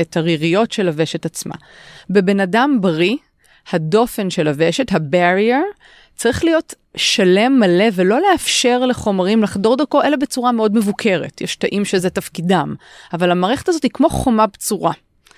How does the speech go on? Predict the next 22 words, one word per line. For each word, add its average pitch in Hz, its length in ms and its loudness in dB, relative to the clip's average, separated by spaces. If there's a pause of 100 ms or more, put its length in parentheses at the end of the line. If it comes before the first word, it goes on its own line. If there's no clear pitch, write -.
(140)
שום 277 240 0
דבר 214 260 0
לא 180 140 -2
נכנס 240 500 -4
ולא 208 220 2
אמור 185 240 0
לצאת. - 480 -6 (640)
בבן 185 320 2
אדם 247 380 0
בעצם 262 280 0
שמפתח 233 640 -2
דלקת 196 540 -2 (100)
אזונופילית 175 460 -2
של - 120 -4
הוושת, 185 320 0
זה 190 100 0
מאוד 240 500 -2
דומה 233 380 4
לדלקת 185 580 0
אטופית 202 420 -4
של 170 200 0
העור. 151 420 0